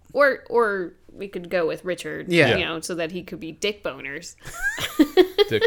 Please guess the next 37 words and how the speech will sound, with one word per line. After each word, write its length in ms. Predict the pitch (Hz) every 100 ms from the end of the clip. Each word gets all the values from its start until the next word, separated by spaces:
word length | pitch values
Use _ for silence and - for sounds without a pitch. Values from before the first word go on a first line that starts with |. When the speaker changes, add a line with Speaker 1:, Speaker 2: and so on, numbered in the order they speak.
| -
Speaker 3:
Boners. 400 | - - 494 -
That'd 360 | - - 131
be 80 | 139
a 40 | 117
great 240 | - 98
name. 120 | -
Speaker 2:
Unless, 300 | 185 196 208
unless, 460 | 202 202 233 226 -
like, 200 | 196 202
we're, 200 | 185 180
we're 120 | 185
totally, 640 | 180 175 175 170 156 160 151
he 160 | 170 156
actually 320 | 151 151 143
prefers 360 | 139 135 139
it's 120 | 135 123
Bonaire. 540 | 139 131 135 139 156 - _ -
Speaker 3:
Yeah, 160 | 95 107
his 300 | 123 143 135
older 200 | 135 131
Speaker 2:
Bonaires. 80 | 123
Speaker 3:
brother 300 | 107 95 87
is 140 | 85
named 220 | 85 78
Richard, 360 | 85 78 82 -
so 180 | 87 78
they 100 | 85
couldn't 220 | 80 78
use 180 | 82 -
that 240 | 73 71 _ _ _ _ _ _ -
'cause 160 | 95
his 100 | 95
parents 400 | - 98 76 -
are 60 | 90
just 300 | 90 - -
sadists. 540 | 90 92 - - - 330 -
Speaker 1:
<laughs> 460 | 359 - 480 -